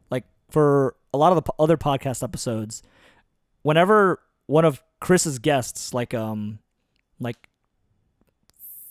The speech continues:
fuck, Tommy, Tommy, like, Tommy and Lucas, um, they'll say a story, then either you or Chris will interrupt them, and then they'll keep telling the same story.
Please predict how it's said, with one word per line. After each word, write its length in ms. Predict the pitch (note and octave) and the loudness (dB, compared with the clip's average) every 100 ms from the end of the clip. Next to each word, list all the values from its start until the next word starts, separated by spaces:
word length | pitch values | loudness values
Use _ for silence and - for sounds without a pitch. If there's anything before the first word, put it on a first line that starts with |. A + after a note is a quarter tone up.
| - - - | -20 -20 -12
fuck, 240 | - A#2+ - | -4 -4 0
Tommy, 360 | G3 F3 A2 - | 2 2 0 -12
Tommy, 280 | - B2+ G2+ _ _ _ | -10 -8 -8 _ _ _
like, 160 | C3 - | -10 -6
Tommy 320 | - D#3 D#3 | -2 -2 0
and 100 | C3 | -2
Lucas, 420 | C3+ G3+ G#3 - _ _ _ _ _ - | -2 0 -2 -4 _ _ _ _ _ -2
um, 340 | C3 B2+ A2+ _ _ - | -2 -2 -10 _ _ -2
they'll 140 | D#3+ | 0
say 260 | G3 - G3+ | 2 2 2
a 60 | F3+ | 2
story, 520 | - F3 D3+ B2+ A#2 _ _ _ _ _ _ _ - | 2 2 2 0 -8 _ _ _ _ _ _ _ 0
then 120 | D#3 | 2
either 180 | E3 D3 | 4 4
you 200 | D3 G#3 | 4 4
or 80 | |
Chris 300 | - G3+ G#3+ | 4 2 4
will 120 | F3+ E3 | 4 4
interrupt 400 | E3 D3 F3+ - | 4 4 2 2
them, 220 | A#2 A2+ _ _ - | -8 -8 _ _ -4
and 80 | E3 | 0
then 100 | E3+ | 2
they'll 100 | D3 | 0
keep 300 | - G3+ - | 0 -4 0
telling 280 | F#3 E3 | 2 2
the 80 | D3 | 0
same 220 | - E3+ | 0 0
story. 380 | D3+ G#3 E3+ E3+ | 2 4 4 4